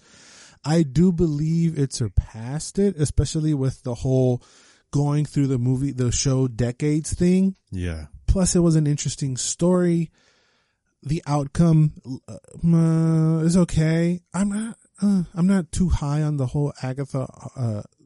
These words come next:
Speaker 1: show that's coming. Like, I don't think she was a strong enough character to get a whole show.
Speaker 2: I forgot that was even coming, way.
Speaker 1: Yeah, that's a thing
Speaker 2: For
Speaker 1: that is
Speaker 2: real.
Speaker 1: coming. I, I am curious to see what the, like, the, the setting or whatever, if that's interesting, you know, if it's a,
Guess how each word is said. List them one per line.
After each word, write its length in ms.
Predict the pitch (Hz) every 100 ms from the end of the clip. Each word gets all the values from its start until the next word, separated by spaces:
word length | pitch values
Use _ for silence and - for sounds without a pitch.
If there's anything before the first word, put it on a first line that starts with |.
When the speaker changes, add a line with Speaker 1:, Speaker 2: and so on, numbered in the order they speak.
| -
Speaker 1:
show 300 | - 147 151
that's 180 | 151 -
coming. 360 | 180 190 220 185
Like, 180 | 131
I 60 | 131
don't 120 | 147
think 160 | 160 156
she 100 | 160
was 140 | 151
a 40 | 127
strong 300 | - 127 131
enough 240 | 127 -
character 420 | 131 127 131 -
to 120 | -
get 120 | 117 117
a 40 |
whole 160 | 113 110
show. 380 | - 113 175 - _ -
Speaker 2:
I 120 | 160 185
forgot 420 | 202 - 151 -
that 120 | 226
was 140 | 214 190
even 200 | 214 175
coming, 320 | 214 349 151
way. 220 | 92 80
Speaker 1:
Yeah, 200 | 143 165
that's 180 | 165 175
a 80 | 180
thing 260 | - 151 151
Speaker 2:
For 60 | 113
Speaker 1:
that 60 | 127
is 100 | 240
Speaker 2:
real. 80 | 101
Speaker 1:
coming. 540 | 135 135 113 101 107 _ _ _ _ _ _
I, 120 | 147 151
I 180 | 117
am 200 | 156 175
curious 320 | 170 208 190 -
to 60 |
see 160 | 156 170
what 200 | 156 143
the, 120 | 135
like, 220 | 127 127
the, 260 | - 110 98 - -
the 120 | 104
setting 480 | - 139 160 175 147
or 100 | 120
whatever, 380 | 113 107 104 117
if 100 | 117
that's 300 | - 127 156 -
interesting, 560 | 139 - 123 143 147
you 80 | 127
know, 140 | 113
if 100 | 110
it's 140 | 104
a, 80 | -